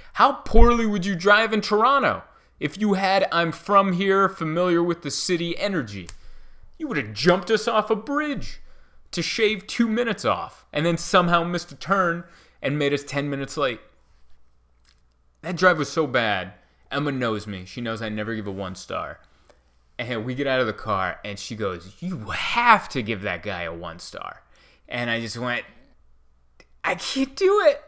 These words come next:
I can't do it. That's for someone else." And she's like, "But it's dangerous. That guy's gonna kill somebody." And I go, "I know.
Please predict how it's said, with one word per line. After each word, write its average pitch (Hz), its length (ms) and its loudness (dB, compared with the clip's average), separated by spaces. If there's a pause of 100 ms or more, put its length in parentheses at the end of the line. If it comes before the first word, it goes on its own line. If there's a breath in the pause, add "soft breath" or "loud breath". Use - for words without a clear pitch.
(100)
I 156 140 2
can't 160 420 -2
do 127 220 -4
it. 82 80 -12 (260 soft breath)
That's 165 200 -4
for 160 140 -4
someone 113 360 -6
else." - 380 -12 (420 soft breath)
And 156 100 -2
she's 170 220 -4
like, 160 160 2
"But 165 140 2
it's 110 180 -2
dangerous. 175 500 0
That 156 120 -4
guy's 175 180 -4
gonna 127 120 -2
kill 226 320 0
somebody." 104 380 -6 (300 soft breath)
And 110 120 -8
I 113 100 -2
go, 113 160 0
"I 110 120 0
know. 101 420 -4